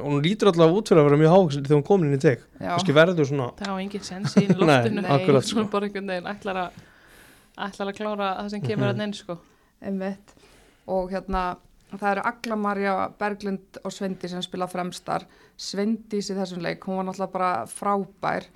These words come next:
Speaker 1: Mhm.
Speaker 2: Hvar myndu þið, ef að þið fengið að ráða að spila Sveindísi?
Speaker 1: Á hægri kantinum.
Speaker 2: Já.
Speaker 1: Þar sem hún spilaði í landsliðinu.
Speaker 3: Já, ég sem myndi alltaf spila á hægri kanti, sko.
Speaker 2: Ekki, ekki að prófa hana fremsta eða?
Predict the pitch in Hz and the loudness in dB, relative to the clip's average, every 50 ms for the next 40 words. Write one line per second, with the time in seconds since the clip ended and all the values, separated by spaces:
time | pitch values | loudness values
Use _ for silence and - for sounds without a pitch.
0 | _ - 139 120 117 117 113 - - - 202 208 208 214 214 208 202 214 202 - | _ -10 -10 -8 -8 -8 -10 -12 -6 -2 -2 0 0 0 -2 -4 -4 -6 -10 -8
1 | - 233 240 240 240 233 208 - - 185 185 185 185 - 226 233 233 226 226 208 | -6 -4 -4 -2 -2 -4 -6 -6 -8 -6 -6 -8 -8 -6 -6 -6 -4 -6 -6 -8
2 | - - - - 202 185 - 180 185 180 180 175 175 170 170 170 _ - 180 170 | -12 -18 -12 -10 -10 -8 -6 -6 -4 -4 -4 -4 -4 -4 -8 -8 _ -8 -6 -6
3 | 175 170 - 180 175 175 - 165 - 170 175 170 165 _ _ _ _ _ _ _ | -6 -8 -8 -8 -10 -8 -10 -12 -10 -8 -10 -10 -12 _ _ _ _ _ _ _
4 | _ _ _ _ _ _ - _ _ _ _ _ _ - 131 123 120 120 - - | _ _ _ _ _ _ -20 _ _ _ _ _ _ -4 0 2 2 0 0 -2
5 | 131 127 123 120 120 113 - - - _ _ _ _ _ _ _ _ _ _ _ | -2 0 0 0 0 -4 -8 -10 -18 _ _ _ _ _ _ _ _ _ _ _
6 | _ _ _ _ - 185 170 160 175 - - 127 - 135 123 - - - 139 135 | _ _ _ _ -10 -10 -10 -10 -10 -8 -8 -6 -6 -6 -10 -10 -6 -6 -4 -2
7 | 135 131 127 127 127 127 - - - 135 123 _ _ _ _ _ _ _ _ _ | -2 -2 -2 -2 -4 -6 -8 -8 -10 -10 -10 _ _ _ _ _ _ _ _ _
8 | 269 - _ 226 208 196 196 196 196 190 - - 202 196 185 190 190 - - 196 | -20 -20 _ -16 -16 -14 -14 -16 -16 -18 -16 -16 -16 -16 -16 -16 -18 -18 -20 -18
9 | - - 196 190 190 196 196 196 - 202 185 _ _ - _ _ - - - - | -14 -14 -12 -10 -10 -12 -12 -12 -14 -16 -16 _ _ -20 _ _ -20 -18 -18 -20
10 | - _ _ _ _ _ _ _ _ _ - 208 - - 220 202 - 214 220 214 | -20 _ _ _ _ _ _ _ _ _ -10 -10 -10 -8 -12 -12 -8 -6 -6 -6
11 | 208 196 - - 220 202 196 196 - 220 214 208 202 196 196 - 208 214 202 - | -6 -8 -12 -10 -8 -8 -8 -6 -6 -6 -4 -2 -4 -4 -4 -4 -4 -4 -4 -4
12 | - - 196 185 185 180 180 180 175 180 175 | -8 -8 -6 -6 -4 -4 -6 -6 -8 -8 -10